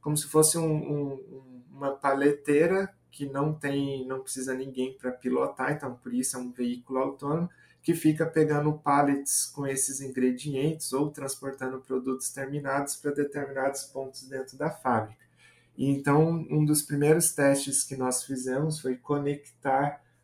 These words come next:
um, um desses veículos autônomos na rede cinco G,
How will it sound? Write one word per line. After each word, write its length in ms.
um, 440
um 280
desses 440
veículos 580
autônomos 760
na 160
rede 420
cinco 560
G, 420